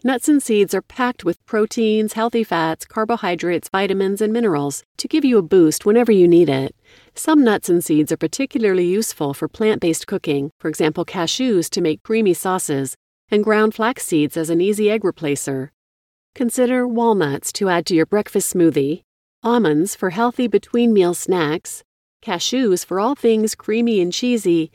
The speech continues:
and flax seeds and chia seeds as a nutrient-dense egg replacer. Cans and jars.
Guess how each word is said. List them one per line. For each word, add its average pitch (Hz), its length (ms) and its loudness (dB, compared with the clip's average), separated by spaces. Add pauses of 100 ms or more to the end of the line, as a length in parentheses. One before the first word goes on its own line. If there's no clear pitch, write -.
(280)
and 214 180 -2
flax 233 360 -2
seeds 233 340 -2
and 202 140 2
chia 180 260 2
seeds 151 400 -2
as 165 160 -2
a 175 60 0
nutrient-dense 196 1000 -2
egg 175 180 -6
replacer. 147 720 -6 (960)
Cans 254 420 2
and 196 100 2
jars. 147 600 -4